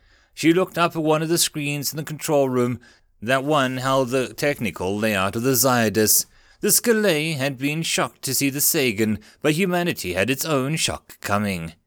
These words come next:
The technology to warp space around the craft to cheat the light speed barrier was being slowly worked on by the Kozami labs in orbit around Earth, but research was still in its infancy.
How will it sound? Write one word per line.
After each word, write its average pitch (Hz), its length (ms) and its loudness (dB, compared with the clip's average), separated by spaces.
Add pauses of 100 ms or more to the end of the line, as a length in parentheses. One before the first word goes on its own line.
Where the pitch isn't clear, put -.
(400)
The 180 100 4
technology 170 680 2
to 170 140 2
warp 165 340 0
space 147 400 0
around 151 320 2
the 170 80 0
craft 131 400 0
to 139 80 -8
cheat 143 300 -2
the 165 80 -4
light 139 280 0
speed 98 300 -4
barrier 113 440 2 (280)
was 185 200 2
being 208 380 0
slowly 165 500 0
worked 147 360 0
on 101 200 0
by 120 140 0
the 139 140 -2
Kozami 131 600 2
labs 117 640 0 (200)
in 170 220 -2
orbit 139 400 -2
around 95 380 0
Earth, 104 440 -4 (400)
but 120 180 2
research 123 540 0
was 139 160 2
still 123 380 2
in 98 100 0
its 113 180 -2
infancy. 101 720 -2